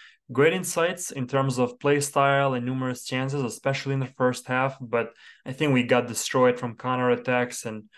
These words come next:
ongoing defensive mistakes that we've been talking about in the last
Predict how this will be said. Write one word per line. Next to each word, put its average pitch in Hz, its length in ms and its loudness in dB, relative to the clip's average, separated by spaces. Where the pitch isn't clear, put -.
ongoing 131 540 4
defensive 123 480 -2
mistakes 123 600 0
that 113 240 0
we've 131 180 0
been 120 140 -2
talking 117 360 0
about 110 380 0
in 110 60 -10
the 110 100 -4
last 113 440 -2